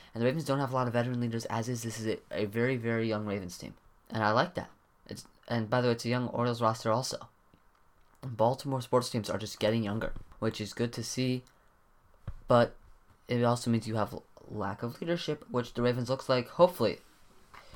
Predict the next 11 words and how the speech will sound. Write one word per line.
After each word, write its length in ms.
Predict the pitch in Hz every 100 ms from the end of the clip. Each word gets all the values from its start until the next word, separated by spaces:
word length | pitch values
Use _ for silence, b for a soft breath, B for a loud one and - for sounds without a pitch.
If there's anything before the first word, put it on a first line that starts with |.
| B B
they'll 80 | -
take 220 | - 117
care 160 | 117 107
of 80 | 104
with 200 | 104 - -
Earl 140 | 110 104
Thomas 480 | 120 113 107 104
and 160 | - 107
Mark 260 | 101 101 -
Ingram. 540 | - 107 101 101 98 - _ -
But 300 | 123 123